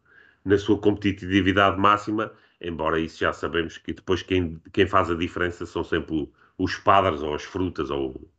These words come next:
ou o Raio que os parta, é, é que faz a, a grande diferenciação entre ambos. Mas, hum, eh, eu, eu tenho, hum,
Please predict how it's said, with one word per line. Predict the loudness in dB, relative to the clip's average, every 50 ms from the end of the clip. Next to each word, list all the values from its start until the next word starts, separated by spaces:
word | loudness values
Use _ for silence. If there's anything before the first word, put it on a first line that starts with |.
| _
ou | -16 -14 -14 -10 -6
o |
Raio | -6 -6 -6 -6
que | -6 -8
os | -8 -2
parta, | 2 2 2 2 2 -4 -10 -12 _ -20 -20 -20 -20 -14 _ -4
é, | -4 -4 -4 -6 -8
é | -10
que | -10 -2
faz | 2 4 4 4 4 0
a, | 0 0 0 -2 -6 -12 -18 -20 _ _ _ _ _ _ _ -6
a | -2 0
grande | 2 2 2 2
diferenciação | 0 -2 0 0 0 0 0 -2 -2 -2 0 0 0
entre | -2 -2 -2 -4
ambos. | -4 -6 -8 -14 _ -20 -20 -20 -20 -20 -20 -20 -14 -4
Mas, | 4 6 8 8 8 8 6 6
hum, | 4 4 6 6 4 2 0 -2 -6 -8 -8 -10 -12 -16 -20 _ _ -20 -20 _ _ _ _ _ _
eh, | -10 -8 -8 -8 -8 -10 -12 -12 -12 -10 -10 0
eu, | 6 8 8 8 8 4 2 4
eu | 6 6 6 6
tenho, | 4 4 4 4 2 0 -2 -4 -6 -10 -14 -18 -16
hum, | -12 -10 -8 -8 -8 -10 -12 -14 -16 -18 -20